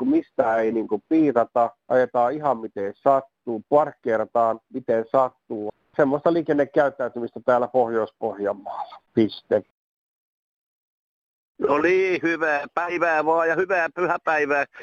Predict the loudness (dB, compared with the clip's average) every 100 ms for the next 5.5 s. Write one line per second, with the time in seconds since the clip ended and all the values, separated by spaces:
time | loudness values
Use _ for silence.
0 | -18 0 0 0 -2 -6 -2 -4 -2 -6
1 | -2 0 0 0 -2 0 0 -2 -2 0
2 | 0 -2 _ -4 -4 -4 -18 -16 -16 -10
3 | -2 -2 -2 -2 -2 -2 -2 -4 -2 0
4 | 2 0 0 -2 -2 -4 -4 -2 0 0
5 | 0 0 -6 -8 -16